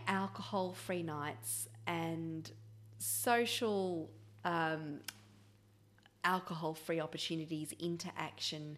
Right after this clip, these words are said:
is really just part of the way of experimenting with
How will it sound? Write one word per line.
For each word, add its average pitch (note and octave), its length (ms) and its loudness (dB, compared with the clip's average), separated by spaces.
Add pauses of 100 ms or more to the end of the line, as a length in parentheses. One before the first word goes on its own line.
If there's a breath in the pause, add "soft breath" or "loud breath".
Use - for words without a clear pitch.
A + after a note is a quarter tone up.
(440 loud breath)
is F#3+ 200 2
really A3+ 600 2
just F#3+ 260 -2
part E3+ 300 0
of D#3+ 80 -4
the E3 80 -2
way D3+ 580 0
of D3 560 -2 (360 loud breath)
experimenting G3 1120 2
with F3 280 2